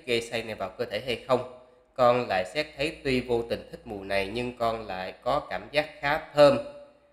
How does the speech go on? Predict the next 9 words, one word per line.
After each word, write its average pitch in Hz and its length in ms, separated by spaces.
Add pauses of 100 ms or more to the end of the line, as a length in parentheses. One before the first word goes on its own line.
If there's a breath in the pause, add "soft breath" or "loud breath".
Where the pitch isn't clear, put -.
(120)
Vì 107 380 (500)
thì 110 180
con 117 260
đã 101 240
vi 123 140 (100)
phạm 95 180 (100)
chi 123 120
pháp 147 360
có 156 120